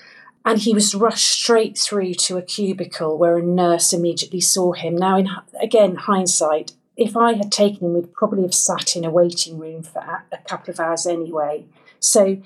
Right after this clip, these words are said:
the fact was he was seen very, very quickly. And the nurse, and I remember her name, Helen, I, I think she possibly saved his life because she started to pump him with antibiotics and fluid.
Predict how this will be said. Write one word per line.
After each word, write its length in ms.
the 80
fact 300
was 240
he 100
was 180
seen 340
very, 400
very 220
quickly. 580
And 140
the 80
nurse, 480
and 160
I 80
remember 440
her 140
name, 440
Helen, 600
I, 200
I 100
think 260
she 260
possibly 800
saved 320
his 180
life 380
because 280
she 180
started 580
to 120
pump 400
him 320
with 480
antibiotics 1200
and 180
fluid. 720